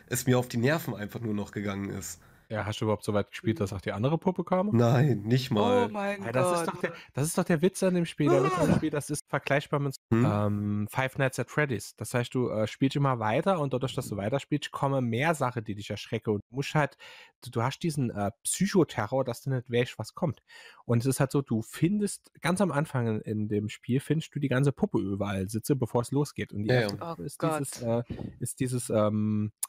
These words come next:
Speaker 2: weiß-schwarze, also so, so, so weiße Puppe, so Porzellanpuppe mit so schwarze Klamotten, schwarze Haare. Und die, äh,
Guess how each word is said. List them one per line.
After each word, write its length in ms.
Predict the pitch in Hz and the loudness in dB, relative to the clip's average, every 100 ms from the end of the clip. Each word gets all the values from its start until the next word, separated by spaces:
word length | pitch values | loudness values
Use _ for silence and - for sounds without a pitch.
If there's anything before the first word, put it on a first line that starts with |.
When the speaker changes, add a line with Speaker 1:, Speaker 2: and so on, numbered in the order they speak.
| - _ _ | -12 _ _
Speaker 2:
weiß-schwarze, 1500 | 104 107 127 143 - - - - - 107 117 - - 139 139 | -2 2 2 2 -2 -8 -8 -10 -4 0 0 0 -2 -2 0
also 180 | 101 104 | -2 -4
so, 240 | 98 98 98 | -4 -4 -6
so, 60 | - - | -8 -16
so 260 | - 98 - | -12 -12 -8
weiße 400 | 98 104 - 110 - | -2 -2 0 -2 0
Puppe, 340 | - - 151 | -2 2 2
so 100 | 110 | 2
Porzellanpuppe 760 | - 101 - 98 104 - 165 135 | -2 -6 -4 -4 -2 -2 0 0
mit 140 | 110 | 0
so 160 | - 101 | 0 -4
schwarze 400 | - 104 107 123 | -2 -2 -2 -4
Klamotten, 400 | 101 98 110 120 | -4 -2 -4 -4
schwarze 320 | 107 98 92 | -4 -2 -2
Haare. 220 | 98 160 - - - _ | 0 -2 -4 -18 -20 _
Und 260 | 117 113 | -4 -2
die, 320 | 131 170 254 - _ _ _ - | 0 2 2 0 _ _ _ -2
äh, 360 | 117 117 120 | 0 2 0